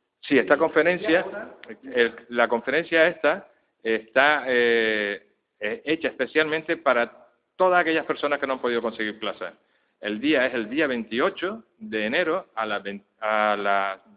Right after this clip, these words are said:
Speaker 1: veinte treinta en Gran Canaria Espacio Digital. Eh, colocaremos una, unas gradas y una pantalla en el exterior por si se llena el aforo de la sala, que la gente pueda seguir la conferencia a través de, de vídeo.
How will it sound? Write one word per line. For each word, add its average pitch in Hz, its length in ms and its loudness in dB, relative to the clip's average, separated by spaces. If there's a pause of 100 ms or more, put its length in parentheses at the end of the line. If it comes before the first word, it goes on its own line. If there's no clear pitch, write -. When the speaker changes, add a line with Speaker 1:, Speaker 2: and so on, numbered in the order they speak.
Speaker 1:
veinte 165 380 -2
treinta 101 520 -6 (460)
en 104 240 -6
Gran 101 160 -2
Canaria 123 300 0
Espacio 139 260 -6
Digital. 104 420 -6 (300)
Eh, 98 320 0
colocaremos 120 680 -2
una, 117 540 -4
unas 107 320 -6
gradas 127 400 -2
y 107 100 -10
una 117 280 -8
pantalla 98 680 -6
en 98 100 -8
el 98 80 -6
exterior 165 500 -4
por 110 200 -4
si - 140 -16
se 101 120 -10
llena 139 200 0
el 160 80 4
aforo 120 340 0
de 107 80 0
la 110 140 -2
sala, 180 400 -2 (220)
que 110 100 -4
la 110 120 2
gente 151 200 -2
pueda 151 220 2
seguir 131 220 -2
la 127 100 -2
conferencia 160 760 -4 (240)
a 110 140 0
través 120 320 0
de, 113 380 0
de 101 180 -6
vídeo. 87 340 -10